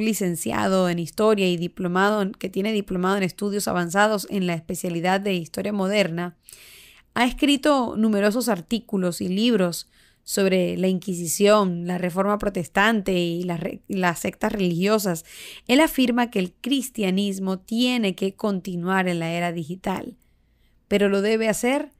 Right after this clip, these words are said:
de una manera sencilla y clara para todos. Y él agrega algo más, y es que enviemos un mensaje que sea comprendido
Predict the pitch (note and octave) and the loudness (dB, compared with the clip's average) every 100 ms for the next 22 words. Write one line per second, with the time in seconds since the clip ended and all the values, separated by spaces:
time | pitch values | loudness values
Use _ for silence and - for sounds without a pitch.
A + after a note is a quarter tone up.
0 | _ _ _ _ - F3+ F3+ F3 E3+ E3+ | _ _ _ _ -6 -2 -2 -2 -2 -4
1 | - F3+ E3+ C4+ D4 D#4 A#3+ A#3 A#3+ A#3+ | -4 -4 0 0 2 2 4 4 4 2
2 | G#3 F#3 E3 F#3+ F#3+ E3+ D#3+ - - - | 0 -2 0 2 2 2 -4 -14 -20 -20
3 | - A#3 D4 E4 B3+ G#3+ G3+ G3+ G3+ A3 | -4 2 4 4 6 4 6 6 4 2
4 | B3 A#3 F#3+ G3 - _ G#3 G3+ F#3 - | 2 4 2 0 -12 _ -2 2 2 0
5 | - A3 - G3 F3 E3 B3 F4 F4 A#3 | -2 -4 -2 -2 -2 0 2 2 0 -4
6 | G#3+ G3 F#3+ F#3 E3 E3+ G3 F3 A#3+ B3 | -4 -4 -4 -4 -4 -4 -6 -4 -4 -2
7 | A#3+ G#3+ F#3+ G3 F3+ E3+ F3 D#4 D#4 G3 | 0 0 0 0 0 0 -4 0 2 2
8 | G#3 | 0